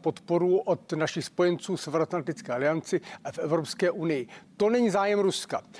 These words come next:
Takže Rusko podle mě teď bude hrát hru, že bude chtít rozdělit tuto, eh, tuto jednotu a tím chce využít prostor jednání. My nesmíme ztratit schopnost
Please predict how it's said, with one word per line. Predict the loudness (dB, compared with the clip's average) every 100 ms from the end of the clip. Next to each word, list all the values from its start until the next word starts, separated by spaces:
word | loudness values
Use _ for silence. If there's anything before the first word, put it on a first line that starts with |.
| -18 -6
Takže | 0 2
Rusko | 0 0 -2
podle | 0 0 2
mě | 2 2
teď | 2 0 0 -4
bude | 0 2 4 2
hrát | 0 0 2 2 -2 -14 -20 -12
hru, | 0 4 4 2 -4
že | -2
bude | 2 2
chtít | 0 -4 -6 -8 -2
rozdělit | 0 2 2 2 0 -4
tuto, | -4 -2 4 4 4 0 -8 -18 -4
eh, | -2
tuto | 0 0 2
jednotu | 0 2 0 0 2 2 0
a |
tím | -8 -4 0 2 0 -6 -12 -10
chce | -8 -2 0 0 -4 -16 -16
využít | -4 0 4 4 2 -2
prostor | -2 -2 0 2
jednání. | 2 2 0 0 0
My | 0 2
nesmíme | 2 2 0 2 4 0
ztratit | 0 -2 0 -4 -6
schopnost | -2 -2 0 0 0 -4